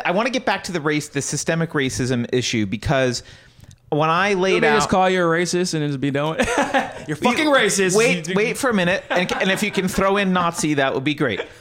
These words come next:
Speaker 1: Um, but no, like, so, uh, we're, we're kind of, I expected when I, when I talked about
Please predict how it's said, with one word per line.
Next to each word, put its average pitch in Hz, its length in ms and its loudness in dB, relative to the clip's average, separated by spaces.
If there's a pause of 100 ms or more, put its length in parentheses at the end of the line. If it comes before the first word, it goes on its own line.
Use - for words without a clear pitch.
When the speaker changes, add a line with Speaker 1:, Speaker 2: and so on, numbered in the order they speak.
(140)
Speaker 1:
Um, 139 520 0 (380)
but 170 220 0
no, 208 200 2
like, 208 160 2
so, 226 260 0
uh, 151 220 -2
we're, 226 260 2
we're 220 180 -2
kind 240 220 0
of, 202 220 -6 (360)
I 202 120 0
expected 185 500 -4
when 151 140 -2
I, 135 220 0
when 131 200 -4
I 123 120 0
talked - 280 -4
about 117 340 -2